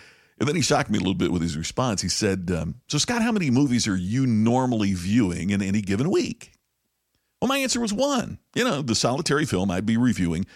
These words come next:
for that week's broadcast. His response knocked me out. He said, "Don't you see that's your problem? Many of the people in this profession are seeing one or two movies a day. Those little offbeat, quirky,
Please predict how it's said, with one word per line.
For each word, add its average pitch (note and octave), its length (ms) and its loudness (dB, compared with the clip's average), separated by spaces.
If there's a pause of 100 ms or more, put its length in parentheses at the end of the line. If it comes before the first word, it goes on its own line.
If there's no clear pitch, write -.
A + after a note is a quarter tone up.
(300)
for D3+ 120 2
that A2+ 160 4
week's C3 160 2
broadcast. - 800 -2 (800)
His C#3 160 2
response F#2+ 440 -2
knocked E2+ 200 -2
me F2 120 0
out. E2 160 -2
He E2+ 40 -8
said, B2+ 180 -2
"Don't A#3+ 200 -2
you D3+ 60 -4
see G3+ 180 -4
that's G#3+ 260 -4
your G#3 120 -6
problem? G#3 720 -2 (800)
Many A#3+ 180 4
of A3 80 2
the C#3+ 60 0
people F3 400 2
in D3 100 2
this E3+ 140 -2
profession D#3+ 560 -2
are D3 40 0
seeing E3+ 360 0
one E3 100 2
or E3+ 80 0
two E3+ 200 0
movies D#3+ 360 0
a C#3 60 0
day. F3+ 800 -2 (760)
Those D3+ 260 2
little A#3 220 2
offbeat, D#3 560 0
quirky, D3+ 500 -2